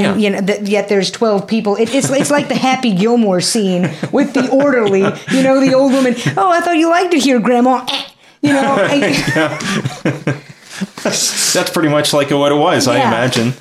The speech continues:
Speaker 1: Uh, but they, but they only spent three hours at the, at the W I V, uh, the,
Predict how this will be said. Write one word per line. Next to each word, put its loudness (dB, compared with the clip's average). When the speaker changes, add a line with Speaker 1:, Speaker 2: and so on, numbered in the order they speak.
Speaker 1:
Uh, 0
but -2
they, 2
but -4
they -2
only 0
spent -2
three 0
hours 0
at -4
the, 0
at -2
the -2
W 0
I 0
V, -6
uh, -4
the, -2